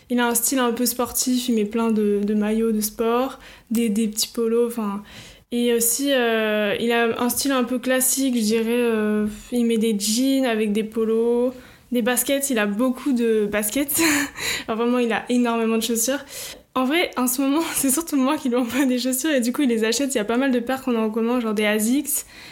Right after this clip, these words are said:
des Jordan même. À chaque fois, il me dit : « Ah, regarde cette paire et tout, est-ce que ça se fait bien ? » <laughs> Et sinon, il met pas mal de New Balance.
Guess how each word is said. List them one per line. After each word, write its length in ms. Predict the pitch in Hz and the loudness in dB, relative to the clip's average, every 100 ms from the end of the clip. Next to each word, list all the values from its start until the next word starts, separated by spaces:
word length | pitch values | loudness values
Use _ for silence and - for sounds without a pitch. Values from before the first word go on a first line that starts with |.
| - | -6
des 140 | 240 233 | -2 0
Jordan 540 | 247 254 254 294 277 | 0 2 2 2 2
même. 240 | 247 254 | 2 2
À 60 | 226 | 0
chaque 180 | 220 240 | -2 -4
fois, 100 | 285 | 0
il 60 | |
me 40 | 262 | 0
dit : « 60 | 285 | 0
Ah, 100 | 320 311 | 0 0
regarde 240 | 269 285 | 0 0
cette 180 | 277 226 | -2 -2
paire 240 | 254 277 | 0 0
et 60 | 262 | 0
tout, 100 | 285 | -2
est-ce 140 | 285 | -2
que 80 | 269 | -2
ça 120 | 262 | -2
se 120 | 254 | -2
fait 140 | - 254 | -2 -2
bien ? » 200 | 254 269 302 285 285 - - | 0 2 2 0 -4 -8 -6
<laughs> 260 | - - | -6 -4
Et 80 | 254 | -2
sinon, 360 | 240 254 269 302 | 0 2 2 2
il 80 | 262 | 2
met 140 | 214 | 0
pas 160 | 240 277 | 0 0
mal 160 | 311 | 2
de 80 | 254 | 2
New 200 | 240 247 | 2 0
Balance. 720 | 226 226 240 262 277 285 - | 0 0 0 0 0 -2 -4